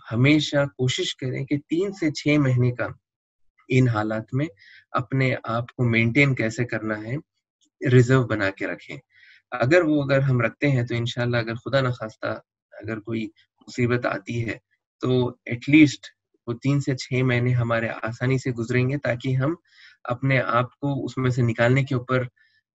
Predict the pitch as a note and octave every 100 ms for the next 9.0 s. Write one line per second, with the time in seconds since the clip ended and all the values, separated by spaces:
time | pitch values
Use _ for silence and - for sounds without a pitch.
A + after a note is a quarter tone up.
0 | - A2 G#2 - _ - G#2 A2 A#2+ B2+
1 | B2 C#3+ C3 C3 C3+ A#2+ B2 C#3+ C3+ B2
2 | B2 C3+ B2+ - _ B2 B2 C3+ B2+ -
3 | - A#2 - A#2 A2+ A2+ A2+ A#2 A#2+ B2+
4 | A#2+ A2+ G#2+ A2 G#2 G#2+ - A#2+ A#2 G#2
5 | G#2 G2 G2 - A2 G#2+ G2+ F#2+ _ -
6 | _ _ - G2+ G#2 - F2+ - - -
7 | - - - _ _ _ E3 D#3 D3+ D#3+
8 | C#3+ - - - - - B2+ C3 D3